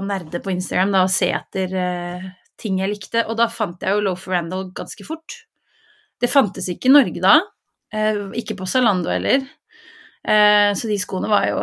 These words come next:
eh, megadyre, kostet fem tusen kroner med toll og frakt og alt sånt, men, eh,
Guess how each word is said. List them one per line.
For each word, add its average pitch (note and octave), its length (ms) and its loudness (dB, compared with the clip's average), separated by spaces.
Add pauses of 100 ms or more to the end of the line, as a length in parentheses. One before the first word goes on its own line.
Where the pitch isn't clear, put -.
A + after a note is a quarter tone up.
(120)
eh, G3+ 320 -4 (340)
megadyre, F#3 760 2
kostet F#3+ 280 -2
fem E3 200 -2
tusen F3+ 280 0
kroner F3+ 360 2
med F#3 260 2
toll F#3+ 300 0
og F#3+ 80 -2
frakt - 300 -8
og F#3 120 0
alt F3+ 100 -4
sånt, A3+ 240 2
men, G#3 240 2
eh, G3 180 2